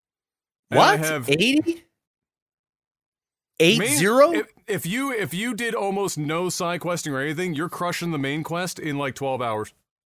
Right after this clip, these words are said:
Speaker 2: Oh my God.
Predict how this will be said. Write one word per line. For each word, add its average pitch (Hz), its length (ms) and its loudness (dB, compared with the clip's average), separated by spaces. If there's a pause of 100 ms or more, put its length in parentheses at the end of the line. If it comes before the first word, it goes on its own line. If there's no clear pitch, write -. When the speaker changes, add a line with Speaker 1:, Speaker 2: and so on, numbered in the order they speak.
(580)
Speaker 2:
Oh 123 480 6
my 82 680 -8 (260)
God. 92 600 0